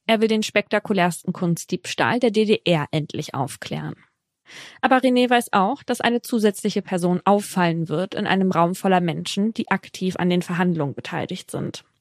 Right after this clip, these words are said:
Also wird eine neue Identität für den verdeckten Ermittler erfunden. Er soll als vermeintlicher Chef der Kunststiftung darüber entscheiden, ob das Geld übergeben wird. Jetzt heißt es nur noch abwarten.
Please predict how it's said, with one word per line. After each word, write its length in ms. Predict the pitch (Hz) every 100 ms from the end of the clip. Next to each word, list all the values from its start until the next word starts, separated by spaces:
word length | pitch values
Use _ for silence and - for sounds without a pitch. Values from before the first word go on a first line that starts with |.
| _ - - - 240
Also 180 | 247
wird 140 | 262 -
eine 180 | 247 247
neue 280 | 214 220
Identität 720 | - 214 208 214 - - 139 -
für 100 | -
den 160 | 151
verdeckten 460 | - - 147 _ 156
Ermittler 380 | 165 - - 160
erfunden. 800 | - - - - - - 208 208 _ _ _
Er 180 | 247 214
soll 260 | 196 220 -
als 160 | 233 -
vermeintlicher 540 | 254 220 220 220 220
Chef 260 | - 202 -
der 100 | 185
Kunststiftung 840 | - 220 - - 180 - 185 208
darüber 300 | 240 226 226
entscheiden, 420 | 214 - 202 208
ob 140 | - -
das 160 | 202
Geld 200 | - 196
übergeben 540 | 175 165 - 95 73 -
wird. 320 | 90 - - _ _ _ _ _
Jetzt 420 | 220 214 - - 254
heißt 220 | 233 240
es 160 | -
nur 80 | 185
noch 140 | 190 -
abwarten. 720 | - - - - - -